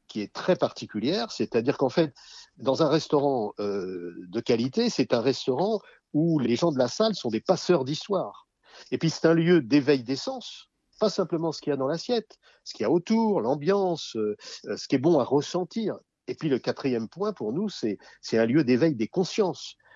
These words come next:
sur ce que veut dire manger, d'où ça vient, comment ça a été, euh, fabriqué, comment ça a été cultivé.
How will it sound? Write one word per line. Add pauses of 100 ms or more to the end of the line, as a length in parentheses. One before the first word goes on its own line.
(100)
sur
ce
que
veut
dire
manger, (160)
d'où
ça
vient, (340)
comment
ça
a
été,
euh,
fabriqué,
comment
ça
a
été
cultivé.